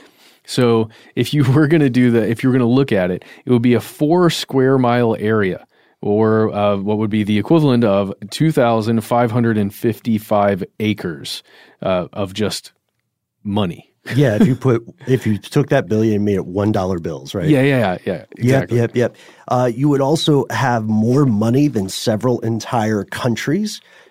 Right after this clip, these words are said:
Speaker 2: You would be, you know, you would have more than their G D P, for instance.
Speaker 1: Yeah. Oh, and, but let's talk about what you can buy with
Speaker 2: Yeah.
Speaker 1: a billion bucks.
Speaker 2: Okay, yeah. With, uh, just one billion dollars,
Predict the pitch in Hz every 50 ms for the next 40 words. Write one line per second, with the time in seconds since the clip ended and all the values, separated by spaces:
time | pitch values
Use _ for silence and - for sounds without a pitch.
0 | _ - 101 107 113 120 120 117 113 107 107 117 117 113 107 - - - 117 120
1 | 120 110 80 - - - - - 139 147 135 110 95 90 104 117 131 131 139 107
2 | 117 123 95 85 98 101 110 110 120 120 120 101 101 101 98 98 95 90 78 85
3 | 85 - - 104 101 80 92 90 85 - - 107 95 55 - - _ _ _ -
4 | - 85 76 - - - - - - - - 98 113 143 170 131 - _ _ _
5 | _ _ _ _ _ _ _ - 120 120 117 113 104 104 110 104 101 110 120 127
6 | - 147 135 123 117 107 101 101 101 98 101 104 107 95 90 82 87 82 85 107
7 | 107 - 90 - - _ _ _ - 107 104 127 - - - 101 98 90 90 90
8 | 87 85 82 - 98 90 82 - - - - - - - - _ - - - 214
9 | 220 - 123 139 156 165 185 180 120 113 120 147 147 131 - 123 135 131 123 120
10 | 117 113 104 - 156 165 156 - 101 120 127 139 143 123 104 107 101 101 98 92
11 | 90 90 85 78 78 92 113 127 120